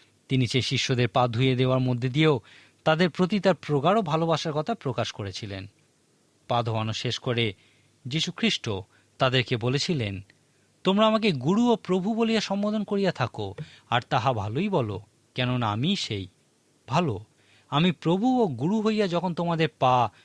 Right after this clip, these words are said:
ধুইয়া দিলাম, তখন তোমাদেরও পরস্পরের পা ধোয়ানো উচিত। এক নতুন আজ্ঞা আমি তোমাদিওকে দিতেছি, তোমরা পরস্পর প্রেম করো। আমি যেমন তোমাদিওকে প্রেম করিয়াছি, তোমরাও তেমনি পরস্পর প্রেম করো।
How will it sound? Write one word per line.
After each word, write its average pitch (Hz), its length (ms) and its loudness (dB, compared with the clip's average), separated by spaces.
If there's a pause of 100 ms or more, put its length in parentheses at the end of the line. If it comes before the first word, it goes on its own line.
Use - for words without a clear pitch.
(240)
ধুইয়া 196 300 -2
দিলাম, 104 440 -4 (300)
তখন 135 360 0
তোমাদেরও 151 460 -2
পরস্পরের 123 680 -2 (380)
পা 165 160 2
ধোয়ানো 123 400 -4
উচিত। 120 580 -2 (760)
এক 135 200 0
নতুন 156 320 -4
আজ্ঞা 147 300 0
আমি 185 140 0
তোমাদিওকে 175 440 -2
দিতেছি, 160 560 -8 (640)
তোমরা 143 260 2
পরস্পর 120 600 0 (360)
প্রেম 180 240 -2
করো। 98 360 -8 (480)
আমি 185 220 2
যেমন 196 220 0
তোমাদিওকে 170 480 0
প্রেম 143 280 -2
করিয়াছি, 104 640 -6 (380)
তোমরাও 147 320 0
তেমনি 151 340 0
পরস্পর 165 460 0
প্রেম 185 260 -4
করো। 98 400 -8